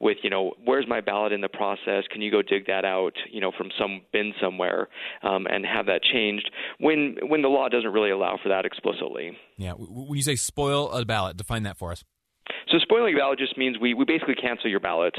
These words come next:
Speaker 1: Um, if you've got an outstanding by-mail ballot, uh, we would cancel that ballot, so it won't be counted even if you send it back in. Um, and then prior to yesterday, they would have sent you a new ballot. At this point,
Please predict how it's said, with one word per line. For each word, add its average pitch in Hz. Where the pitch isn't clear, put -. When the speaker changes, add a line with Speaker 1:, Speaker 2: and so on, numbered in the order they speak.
Speaker 1:
Um, 104
if 104
you've 127
got 113
an 107
outstanding 101
by-mail 98
ballot, 98
uh, 98
we 107
would 101
cancel 117
that 98
ballot, 98
so 95
it 101
won't 120
be 123
counted 104
even 101
if 101
you 101
send 98
it 92
back 95
in. 92
Um, 95
and 107
then 107
prior 180
to -
yesterday, 98
they 95
would 98
have -
sent 101
you 98
a 95
new 98
ballot. 92
At 107
this 165
point, 98